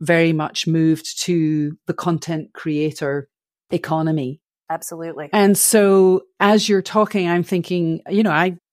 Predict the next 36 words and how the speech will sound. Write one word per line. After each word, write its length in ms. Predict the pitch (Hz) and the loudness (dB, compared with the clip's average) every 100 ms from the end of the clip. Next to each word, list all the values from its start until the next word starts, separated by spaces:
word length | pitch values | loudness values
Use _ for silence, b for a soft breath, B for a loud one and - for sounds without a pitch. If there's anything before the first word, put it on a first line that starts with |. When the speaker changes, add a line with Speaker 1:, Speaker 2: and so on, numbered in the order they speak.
| - | -2
Speaker 1:
I 100 | 170 | 0
don't 120 | 214 | 0
know 80 | 208 | -2
how 100 | 180 | -2
many 240 | 202 196 | 0 2
emails, 440 | 196 180 170 165 - | 2 2 0 -2 -4
I've 240 | 156 160 - | -4 -4 -4
signed 280 | 180 165 | -4 -4
up 120 | 160 - | -6 -8
for 80 | |
a 60 | 151 | -6
lot 160 | 151 151 | -6 -6
of 60 | |
email 280 | - 165 151 | -6 -6 -6
newsletters, 800 | 151 214 220 185 - - 139 - _ _ - | -6 -6 -6 -8 -8 -12 -12 -16 _ _ -2
and 600 | 175 175 170 165 165 - - _ - | 2 4 2 2 -2 -4 -14 _ -6
Speaker 2:
We 120 | 262 | 2
all 200 | 277 302 - | 6 4 4
have. 340 | 180 165 196 | 4 4 0
Speaker 1:
Exactly. 600 | 202 - 220 320 - 160 | 0 2 2 2 0 -4
But 160 | 156 180 | 0 2
around, 340 | 180 175 180 - | 4 2 2 0
a 100 | 180 | 2
lot 180 | 175 175 | 2 -2
of 100 | 202 | -6
them 120 | 311 | -6
are 220 | 302 247 | -4 0
around 460 | 160 165 190 196 - _ _ _ _ - | 0 0 -2 -4 -8 _ _ _ _ -10
strategies 640 | - - 143 160 170 202 - | -4 -2 -2 -4 -6 -4 -4
for 100 | 196 | -8
content 500 | - 165 165 170 - | -6 -6 -6 -8 -8
creation. 600 | 175 147 143 190 220 220 _ _ | -6 -4 -4 -6 -6 -10 _ _
Speaker 2:
Mm-hmm. 200 | 175 175 180 _ _ _ - | -16 -14 -18 _ _ _ -2
Speaker 1:
And 200 | 190 190 | 2 4
there 120 | 190 | 4
is 220 | - 196 | 4 2